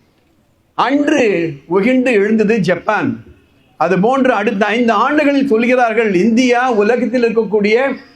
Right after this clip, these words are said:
அனைத்து நாடுகளை விட அதிகமான ஜி டி பி நோக்கி நாம் நகர்ந்து கொண்டிருக்கிறோம் என்று. எனவே இன்றைய எழுபத்தி ஆறாவது ரிபப்ளிக் டே அன்றைக்கு சூழலையோடு வீட்டுக்கு போக.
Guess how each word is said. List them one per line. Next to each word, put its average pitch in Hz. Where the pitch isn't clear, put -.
அனைத்து 262
நாடுகளை 247
விட 233
அதிகமான 254
ஜி 208
டி 269
பி 240
நோக்கி 233
நாம் 214
நகர்ந்து 285
கொண்டிருக்கிறோம் 233
என்று. 180
எனவே 226
இன்றைய 196
எழுபத்தி 220
ஆறாவது 202
ரிபப்ளிக் 202
டே 190
அன்றைக்கு 190
சூழலையோடு 240
வீட்டுக்கு 262
போக. 214